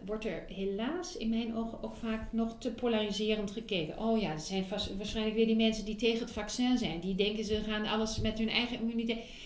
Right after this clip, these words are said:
Het N N-verhaal is een lastig verhaal, eh,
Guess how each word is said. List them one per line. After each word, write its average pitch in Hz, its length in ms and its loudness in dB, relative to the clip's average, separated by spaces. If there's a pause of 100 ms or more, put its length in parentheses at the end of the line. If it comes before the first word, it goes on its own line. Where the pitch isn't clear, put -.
(140)
Het 220 220 -2
N 226 260 2
N-verhaal 381 920 0
is 240 140 -2
een 220 240 0
lastig 392 420 -2
verhaal, 302 640 -2 (100)
eh, 247 360 0